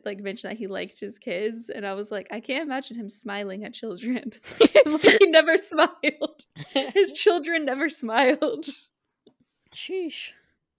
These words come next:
Speaker 1: They just sat there wearing their hats, looking weird.
Speaker 2: <laughs>
Speaker 1: I'm sorry, every person born in the eighteen hundreds,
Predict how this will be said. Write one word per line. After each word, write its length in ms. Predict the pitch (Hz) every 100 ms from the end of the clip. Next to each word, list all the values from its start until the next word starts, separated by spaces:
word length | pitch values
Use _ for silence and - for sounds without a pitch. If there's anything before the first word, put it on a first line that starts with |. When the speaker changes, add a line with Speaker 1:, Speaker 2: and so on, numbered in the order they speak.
| _ 359
Speaker 1:
They 80 |
just 200 | 269 302
sat 220 | - 247 269
there 160 | 254
wearing 280 | 220 226 226
their 120 | 220
hats, 420 | 233 220 226 -
looking 320 | 214 233 208 262
weird. 380 | 196 185 208 226 _ _ _ _ _ _ _
Speaker 2:
<laughs> 1200 | - - - - - 349 _ _ _ _ _ 233
Speaker 1:
I'm 80 |
sorry, 480 | 240 208 226 233 214
every 380 | - 190 202 208
person 340 | 202 196 196
born 220 | 196 185 190
in 60 |
the 60 | 185
eighteen 280 | 190 190 202
hundreds, 500 | 175 - 180 190